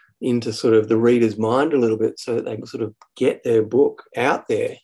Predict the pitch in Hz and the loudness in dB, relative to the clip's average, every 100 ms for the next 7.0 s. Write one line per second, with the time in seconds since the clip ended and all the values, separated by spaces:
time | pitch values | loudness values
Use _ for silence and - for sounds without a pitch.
0 | _ 139 - 143 - 170 226 - 143 113 | _ -8 -4 -4 -4 -4 -2 0 2 2
1 | 104 - 113 - - - 156 170 202 170 | -2 -6 -12 -12 -14 -8 -4 0 2 2
2 | 127 127 123 113 110 110 135 - 107 107 | 0 -2 -2 -2 0 0 0 -4 -8 -8
3 | 107 107 107 117 - 104 101 117 120 101 | -6 -6 -6 -10 -8 -8 0 2 2 0
4 | - - 110 110 - - - - _ - | -6 -4 -4 -4 -18 -20 -20 -20 _ -8
5 | 117 110 110 117 117 113 - _ _ - | -2 0 0 0 0 -2 -6 _ _ -18
6 | 139 - 151 135 208 220 220 110 - | -14 -8 -6 -4 -6 -6 -4 -2 -4